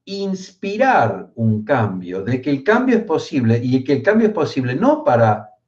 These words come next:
para un mejor, sino para bien, para un bienestar, porque mejor puede ser de grado, ¿entiendes? Es como que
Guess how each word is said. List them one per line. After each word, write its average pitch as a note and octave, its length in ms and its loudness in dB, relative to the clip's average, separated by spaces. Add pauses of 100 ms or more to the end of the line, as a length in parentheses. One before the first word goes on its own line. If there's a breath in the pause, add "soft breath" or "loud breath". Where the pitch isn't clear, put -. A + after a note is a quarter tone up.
(960)
para D3 180 2
un C#3 560 -8
mejor, B2+ 720 2 (480)
sino D#3+ 460 -2
para C3+ 260 2
bien, D3 680 0 (600)
para C3 200 2
un F3+ 100 0
bienestar, G3 720 2
porque B2 240 -4
mejor A3 360 0
puede G3+ 220 4
ser F#3+ 280 0
de C#3+ 180 2
grado, A2 580 2
¿entiendes? D3 680 -4
Es D3+ 120 -6
como D3+ 280 2
que C3+ 240 0